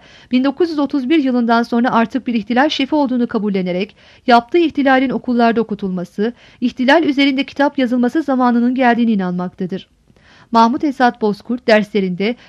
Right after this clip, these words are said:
Türk ihtilali ve Atatürk ihtilali deyimlerini eş anlamda kullanmış ve şefinin verdiği ödevi yerine getirmiştir. Mustafa Kemal Paşa ihtilalin şartlarının ne dereceye kadar hazır olduğunu düşünürken durumu şöyle mütalaa ediyordu.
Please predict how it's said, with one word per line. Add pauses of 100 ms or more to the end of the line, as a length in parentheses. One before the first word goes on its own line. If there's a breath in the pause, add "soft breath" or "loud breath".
(100)
Türk
ihtilali
ve
Atatürk
ihtilali
deyimlerini
eş
anlamda
kullanmış (240 soft breath)
ve
şefinin
verdiği
ödevi
yerine
getirmiştir. (1700 soft breath)
Mustafa
Kemal
Paşa
ihtilalin
şartlarının
ne
dereceye
kadar
hazır
olduğunu
düşünürken
durumu
şöyle
mütalaa
ediyordu.